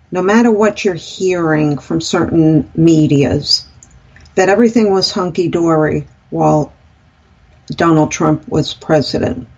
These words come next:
that he had the border totally locked up and under control.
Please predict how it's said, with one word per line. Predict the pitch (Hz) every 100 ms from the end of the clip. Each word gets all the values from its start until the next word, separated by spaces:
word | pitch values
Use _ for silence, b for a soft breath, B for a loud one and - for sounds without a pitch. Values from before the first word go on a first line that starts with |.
| _ _ _
that | 170
he | 160 185
had | 180 -
the |
border | - 170 170 165
totally | 160 - 185 180 175 170
locked | 165 160 160 - -
up | 151
and | 165 151
under | 151 139 160
control. | - 135 - - 147 135